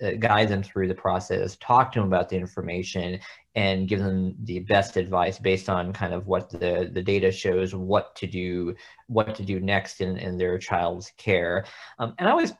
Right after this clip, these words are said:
kind of pledge at the beginning that I'm always gonna be honest, and that's one of the hardest things where you wanna give families hope. Um, and thankfully, we are able to cure,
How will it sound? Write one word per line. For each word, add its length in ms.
kind 140
of 60
pledge 200
at 60
the 60
beginning 480
that 100
I'm 100
always 280
gonna 160
be 120
honest, 520
and 240
that's 100
one 120
of 40
the 80
hardest 400
things 240
where 140
you 100
wanna 360
give 420
families 360
hope. 420
Um, 280
and 120
thankfully, 440
we 100
are 160
able 200
to 80
cure, 760